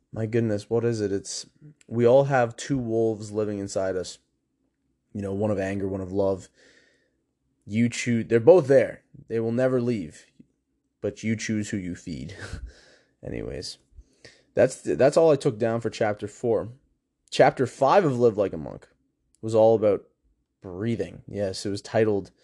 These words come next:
Breathe. <laughs> And I literally took one thing away from this chapter, which is meditation. It's, here he says, it's like a monk story. They would take their time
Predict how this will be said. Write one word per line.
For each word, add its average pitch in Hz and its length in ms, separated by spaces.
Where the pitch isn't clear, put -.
Breathe. 101 460
<laughs> - 320
And 104 400
I 113 120
literally 165 520
took 165 200
one 127 300
thing 135 160
away 113 240
from 104 140
this 101 160
chapter, 107 420
which 92 140
is 95 220
meditation. 120 1000
It's, - 560
here 135 300
he 131 80
says, 113 480
it's - 180
like 120 200
a 110 160
monk 110 300
story. 92 400
They 123 120
would 120 360
take 170 240
their 170 120
time 120 540